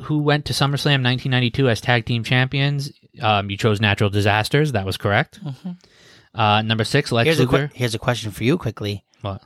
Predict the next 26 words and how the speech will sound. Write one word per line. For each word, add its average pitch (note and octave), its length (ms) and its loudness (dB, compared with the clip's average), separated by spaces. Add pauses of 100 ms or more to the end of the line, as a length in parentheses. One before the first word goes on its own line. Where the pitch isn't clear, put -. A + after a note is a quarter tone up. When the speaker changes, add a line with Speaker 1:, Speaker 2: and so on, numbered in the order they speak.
Speaker 2:
Where A2+ 680 2 (160)
was A2 160 -6
SummerSlam B2 640 0
nineteen A#2 280 -2
ninety-two A2+ 400 0
held? C#3 500 -2 (2000)
Speaker 1:
Madison G2 260 0
Square G#2 220 -2
Garden? D3 240 2 (1300)
Speaker 2:
I A#2 80 0
was G2+ 120 0
gonna G#2 120 -2
give G2 140 -8
you F#2+ 80 -12
four - 200 -8
choices. G2+ 560 -6
Speaker 1:
Oh, A#2 260 2
okay. G2 260 -4
All G#2 60 -12
right. G2 60 -8
Speaker 2:
Was C3 220 2
it G#2+ 200 -6 (440)
A, B2 400 0 (840)
Madison G2+ 280 -2
Square G2+ 200 -6
Garden? F2+ 280 -6